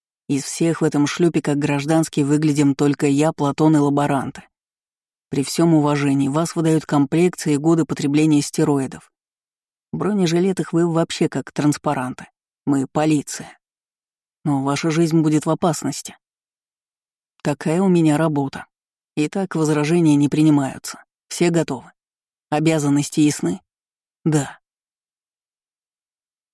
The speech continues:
Ален Легран. Я накинул пиджак поверх бронежилета и застегнул все пуговицы.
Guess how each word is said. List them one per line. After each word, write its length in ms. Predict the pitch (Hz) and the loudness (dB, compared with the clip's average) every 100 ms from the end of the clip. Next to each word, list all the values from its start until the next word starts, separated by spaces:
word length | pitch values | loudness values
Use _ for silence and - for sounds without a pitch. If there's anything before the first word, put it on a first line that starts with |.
| _ _ _ _ _ _ | _ _ _ _ _ _
Ален 340 | 160 160 165 165 | 0 2 2 2
Легран. 520 | 156 156 151 - - _ _ _ _ _ _ _ _ _ _ _ _ _ _ _ _ _ _ | 2 0 -2 -6 -18 _ _ _ _ _ _ _ _ _ _ _ _ _ _ _ _ _ _
Я 160 | 147 151 | -2 0
накинул 440 | 170 175 160 147 | 0 2 2 2
пиджак 460 | - 147 156 165 - | 0 -2 -2 -4 -4
поверх 380 | 143 147 151 | 0 0 0
бронежилета 720 | 143 143 139 135 139 151 180 175 | 0 2 2 2 0 -2 -2 -2
и 40 | |
застегнул 520 | 143 131 - 143 160 | -2 -4 -4 2 2
все 240 | 156 - 151 | 2 -4 -4
пуговицы. 640 | 156 139 123 110 - | 0 0 -2 -6 -12